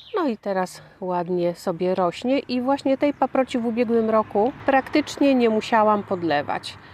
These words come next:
Ona ma już, y, tak ładnie rozwinięty system korzeniowy, rośnie sobie tutaj, można powiedzieć, od zawsze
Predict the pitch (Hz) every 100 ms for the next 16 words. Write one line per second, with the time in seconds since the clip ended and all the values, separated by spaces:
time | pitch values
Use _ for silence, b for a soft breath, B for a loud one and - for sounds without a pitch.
0 | B B B B _ - _ 254 254 233
1 | 226 220 214 208 - - 190 185 185 277
2 | 277 269 247 233 220 208 214 208 208 208
3 | - 202 196 196 202 190 190 190 185 190
4 | 190 202 202 - 185 185 185 180 175 180
5 | 180 185 175 180 170 165 170 214 240 -
6 | 233